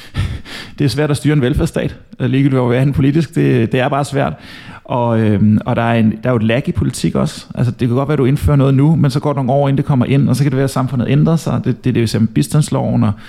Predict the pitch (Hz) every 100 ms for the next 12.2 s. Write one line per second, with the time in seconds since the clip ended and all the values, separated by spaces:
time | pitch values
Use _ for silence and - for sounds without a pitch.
0 | - - - - - 107 92 - 131 156
1 | 151 143 - 135 127 120 92 95 - 131
2 | 139 - 123 120 107 107 123 131 113 -
3 | 143 123 110 131 117 120 113 127 147 147
4 | 123 131 143 131 131 127 139 139 143 135
5 | 165 175 135 131 131 - - 131 123 127
6 | 147 127 127 135 - 131 156 175 127 127
7 | 123 127 - 127 156 123 120 123 160 170
8 | 165 147 - 139 117 117 - - - -
9 | - 147 160 139 143 131 135 151 127 -
10 | - - - - 131 123 113 117 117 113
11 | 110 - 117 - 156 143 131 113 110 -
12 | 110 101